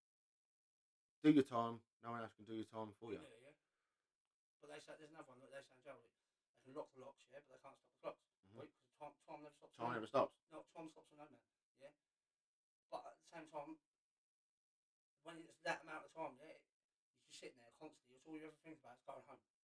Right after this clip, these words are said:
Speaker 1: Mm-hmm.
Speaker 2: Yeah? Like, I was, uh, after the first year, yeah, I was like, "Well, I've joked over now. I think I, I think I've paid for what I've done. I need to go out. I want to go home."
Speaker 1: Mm-hmm.
Speaker 2: Do you know what I mean?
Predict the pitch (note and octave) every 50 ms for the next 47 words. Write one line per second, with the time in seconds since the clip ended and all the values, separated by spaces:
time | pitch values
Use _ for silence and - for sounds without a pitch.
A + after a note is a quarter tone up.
0 | _ _ G#2+ A#2+ - _ _ _ _ - C#3 D3 C#3+ - - D#3+ D3 - - D3+
1 | D3 - - - D#3 D#3 - E3 E3+ E3 E3 D3+ - - - E3+ D#3+ - - D#3
2 | D3 B2+ B2 C#3 C#3+ C#3 C3+ - C3+ C3 - C#3+ A#2+ - - - C#3+ C#3 - -
3 | D3 D3 C3 A#2+ A#2+ B2+ C3+ - - _ _ _ _ _ _ _ _ _ _ _
4 | _ - D#3+ D3 C#3+ C3+ B2 B2+ - - D3 C#3+ C3 C3 - - D3 C3+ - _
5 | C#3 C3 B2 - - C#3 C#3 C3+ C#3 C3+ C3+ - - _ C#3 C#3+ C#3 B2+ - C#3+
6 | C3+ C3 C3 - _ - - - G#2+ A2+ - _ _ C3 B2+ C#3 D3 D4 -